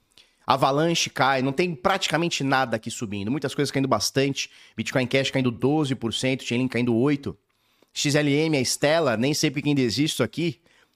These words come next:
sete por cento de queda, Uniswap oito por cento, ou seja, é, tem sangue nas ruas, né? Internet Computer, que chegou saindo valendo mil e poucos dólares, né? Mil e poucas doletinhas, nesse momento três dólares, né?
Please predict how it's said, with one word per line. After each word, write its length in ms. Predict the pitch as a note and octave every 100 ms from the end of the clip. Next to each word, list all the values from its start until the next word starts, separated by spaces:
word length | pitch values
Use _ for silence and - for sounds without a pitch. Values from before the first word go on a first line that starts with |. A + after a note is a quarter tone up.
| _
sete 420 | - - D3+ D#3+ -
por 120 | C#3+
cento 220 | D3 C#3
de 100 | A2
queda, 280 | A2 B2 A2+
Uniswap 500 | C#3 D#3 C#3+ D3 -
oito 380 | A#2+ F3 E3+ -
por 140 | B2+
cento, 300 | A2+ B2 G#2+
ou 60 | C#3+
seja, 440 | - C#3+ C#3 G3+ - - - _
é, 200 | - D#3
tem 200 | - G#3
sangue 260 | - G3+ F#3+
nas 180 | F#3 C3+
ruas, 360 | C#3 B2 F#2+
né? 220 | G#2+ E3 - _
Internet 420 | B2+ C#3+ D3+ D3+
Computer, 640 | D#3+ C3+ E3 G3+ G3+ A#2+ F#2
que 100 | -
chegou 300 | C3+ A#2 D3
saindo 340 | D3 C#3 F3
valendo 320 | C3+ C3 D3+
mil 180 | A#2+ E3
e 40 |
poucos 360 | G3+ F3+ F3+ C3
dólares, 460 | C3 D3+ D3+ G#2+ G2+
né? 220 | E3 B3 _ _ _ _ _
Mil 180 | - C3
e 60 | F#3
poucas 280 | F#3+ F3 D#3
doletinhas, 480 | D#3 C#3+ - F3
nesse 180 | F#3 F3+
momento 260 | D3 D3+ -
três 260 | C3+ F3
dólares, 420 | C#3 C3 C3 G#2 -
né? 180 | B2+